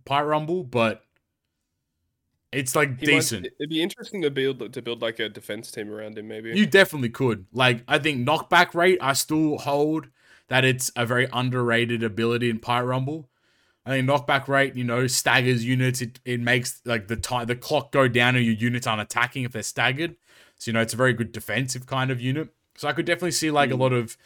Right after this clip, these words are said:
Speaker 1: uh, int defense teams being centered around Marco and his healing and, and, like, just being a kind of annoying type of, uh, of, of unit there.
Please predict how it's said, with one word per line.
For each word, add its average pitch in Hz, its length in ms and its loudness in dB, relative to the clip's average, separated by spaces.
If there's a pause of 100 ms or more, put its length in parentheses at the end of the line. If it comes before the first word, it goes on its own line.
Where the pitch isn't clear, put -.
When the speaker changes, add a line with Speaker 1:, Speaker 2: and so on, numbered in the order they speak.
(300)
Speaker 1:
uh, 113 220 0
int 147 220 -2
defense 123 440 -2
teams 107 380 -4
being 110 240 0
centered 113 340 -4
around 107 360 0
Marco 104 400 -4
and 101 100 -8
his 98 140 -10
healing 95 400 -8
and, 90 180 -14 (340)
and, 101 80 -16
like, 92 140 -10
just 92 140 -14
being 101 320 -4
a 101 160 -8
kind 101 240 -6
of 90 80 -10
annoying 92 580 -8 (200)
type 92 220 -10
of, 90 200 -14
uh, 92 140 -14
of, 87 240 -16
of 85 220 -18
unit 90 280 -14
there. 80 200 -18